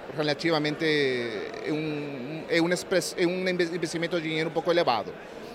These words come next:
Além disso, tu precisas de um moinho específico para determinar certa granulometria. O que a Trau fez, justamente, foi utilizar esse aparelho daqui, que pesa menos de um quilo,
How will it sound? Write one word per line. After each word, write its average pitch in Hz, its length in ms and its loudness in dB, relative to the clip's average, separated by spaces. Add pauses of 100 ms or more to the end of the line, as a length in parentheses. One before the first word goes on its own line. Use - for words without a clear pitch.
(120)
Além 175 240 8
disso, 185 260 4
tu 196 140 4
precisas 175 300 0
de 185 60 6
um 208 60 6
moinho 196 440 4
específico 208 720 -2
para 196 540 4 (640)
determinar 175 340 2
certa 220 280 4
granulometria. 185 760 2 (680)
O - 40 -8
que 277 100 -2
a - 20 4
Trau 226 300 4
fez, - 600 -2
justamente, 165 540 0
foi 208 120 4
utilizar 180 440 4 (1600)
esse 185 180 -2
aparelho 151 340 -2
daqui, 160 320 -6 (1160)
que 185 80 -4
pesa 190 240 -4
menos 190 220 0
de 180 80 -2
um 170 40 -4
quilo, 165 380 -2